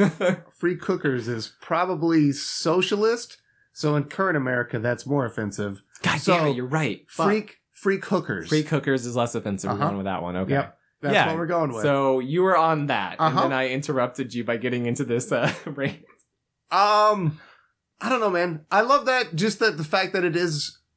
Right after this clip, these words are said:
Speaker 2: And the, oh, the embellishing.
Speaker 1: It is an
Speaker 2: details.
Speaker 1: embellishment of
Speaker 2: Mm-hmm.
Speaker 1: this story.
Speaker 2: Yeah.
Speaker 1: Uh, and goddamn, I love fucking Diamo. So whoever this dude is, who is the narrator.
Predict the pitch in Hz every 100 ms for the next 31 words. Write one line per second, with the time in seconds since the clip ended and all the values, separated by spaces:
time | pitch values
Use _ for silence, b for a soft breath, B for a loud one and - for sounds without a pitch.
0 | _ - 139 147 127 - 143 127 120 113
1 | 104 107 104 98 95 170 175 175 190 185
2 | 160 202 190 147 147 113 120 117 123 -
3 | - - 127 110 101 85 80 _ 170 220
4 | 131 123 110 - 131 123 180 156 165 160
5 | 131 - _ _ _ _ _ _ _ -
6 | 135 143 151 147 120 - _ _ _ _
7 | 139 131 135 127 131 117 98 85 - 98
8 | - 120 123 123 120 117 - 127 123 120
9 | - 131 120 110 117 123 135 135 147 147